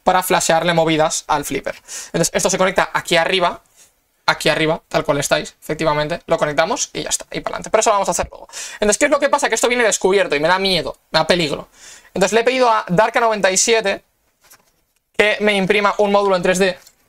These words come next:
para, eh, cubrir esto y also otro módulo en tres D para portearlo. O sea, una cajita así super cookie para poder llevar esto con la, la Wi-Fi board.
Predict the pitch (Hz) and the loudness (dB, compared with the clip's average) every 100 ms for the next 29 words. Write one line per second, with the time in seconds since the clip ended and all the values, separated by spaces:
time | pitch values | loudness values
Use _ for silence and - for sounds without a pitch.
0 | _ _ _ _ 185 185 190 - 175 160 | _ _ _ _ 0 2 0 0 0 0
1 | 156 156 180 190 190 - 214 220 214 220 | 0 0 0 0 0 -2 -2 0 0 0
2 | 220 214 214 208 202 202 196 202 196 190 | 0 0 0 0 0 0 0 0 2 2
3 | 196 - - 180 180 165 139 107 - 180 | -2 -4 0 0 0 0 -2 -6 -2 0
4 | 180 190 190 175 214 196 180 185 175 165 | 2 2 2 0 0 0 0 0 0 2
5 | - 190 160 - _ - - - 165 165 | 2 2 -2 -6 _ -20 -6 0 2 2
6 | 170 170 175 - 196 - 240 - 180 202 | 2 2 0 0 -2 2 -2 2 0 0
7 | 247 _ _ _ - 151 139 135 135 135 | -4 _ _ _ 0 2 2 2 2 0
8 | 135 - 156 143 147 156 147 147 - | 0 0 0 2 0 0 0 0 -2